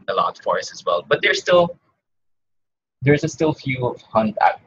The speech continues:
there were still hunting episodes in the locked forest, but I suspect there are people are de-,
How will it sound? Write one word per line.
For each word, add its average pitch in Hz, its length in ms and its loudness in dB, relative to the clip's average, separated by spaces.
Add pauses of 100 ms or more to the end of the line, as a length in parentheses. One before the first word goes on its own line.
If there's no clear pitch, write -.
(140)
there 147 100 2
were 175 100 4
still 175 220 2
hunting 117 540 -2 (260)
episodes - 460 -8 (160)
in 113 180 -2
the 101 80 -2
locked 85 300 -4
forest, 90 280 -4
but 101 100 0
I 95 80 0
suspect - 500 -6 (460)
there 135 140 0
are 127 40 -2 (480)
people 120 200 -6
are 104 60 0
de-, 101 220 -8